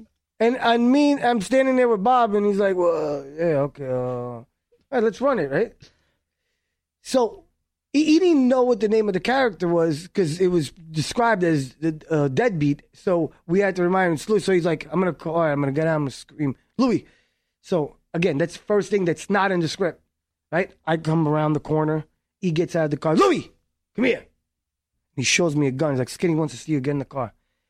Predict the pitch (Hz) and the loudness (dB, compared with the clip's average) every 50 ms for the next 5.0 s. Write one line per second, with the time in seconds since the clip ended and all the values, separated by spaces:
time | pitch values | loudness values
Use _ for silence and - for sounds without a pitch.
0 | _ _ _ - - 196 233 254 240 226 - - 214 233 247 254 247 202 185 208 | _ _ _ -4 -2 0 0 2 0 0 -2 0 2 2 4 2 2 2 0 0
1 | 196 196 170 143 165 170 175 160 180 170 165 - - - - - _ _ _ _ | 2 0 0 0 0 -2 -2 -2 -2 -4 -4 -6 -12 -20 -20 -20 _ _ _ _
2 | _ - 233 254 269 277 233 208 196 240 196 196 208 180 226 240 247 185 170 202 | _ -2 0 0 2 0 0 -2 -4 -4 -4 -4 -2 -2 0 0 0 -2 -2 -2
3 | 190 180 175 - - _ _ - 247 247 _ - 233 226 208 175 170 170 156 - | 0 0 -2 -2 -6 _ _ -16 -16 -14 _ -4 -2 0 2 2 0 0 -2 -4
4 | - - - 190 196 175 - - - 220 226 214 202 185 - - 226 247 247 233 | -8 -6 -2 -2 0 -2 -2 -4 -2 0 2 2 2 2 0 -2 -2 0 0 0